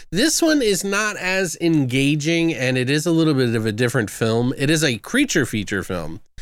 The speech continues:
uh, that's dealing with people working in a graveyard shift who basically find a sub-basement that they have to clean out for some sort of, uh, I don't know, I guess it's, like,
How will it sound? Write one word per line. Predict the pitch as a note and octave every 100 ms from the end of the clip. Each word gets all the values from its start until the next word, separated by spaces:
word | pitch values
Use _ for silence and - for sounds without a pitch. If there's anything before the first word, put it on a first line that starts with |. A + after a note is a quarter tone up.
| - - -
uh, | A2+ G#2+ A2+
that's | A#2 G#2 -
dealing | C3 B2 D#3 D#3
with | C#3 B2 -
people | C3 C#3+ C3+ C3+ -
working | B2+ C#3+ D#3 C#3+
in | C#3
a | B2+
graveyard | B2+ C3+ C3 B2+ B2+
shift | - C3 C3 C3
who | - A2+ G#2+ A#2 - B2
basically | B2 C3+ B2+ C3+ A#2+
find | B2+ A#2+
a | G#2+
sub-basement | - C#3 C3+ C3+ C3 C3+ B2
that | A#2+ G2
they |
have | A#2 G#2+
to | G2+
clean | B2 A#2 A#2
out | C3+ C#3+ C3 - _ _ _ _
for | A2+ G#2 G2+
some | - A#2
sort | - A#2
of, | G2+
uh, | G#2 G2+ G2+ G2 F#2+ - _ _ -
I | B2
don't | A#2
know, | G#2+ G#2+ A#2+
I | A2+
guess | A2 A#2+
it's, | A2+ -
like, | A2 -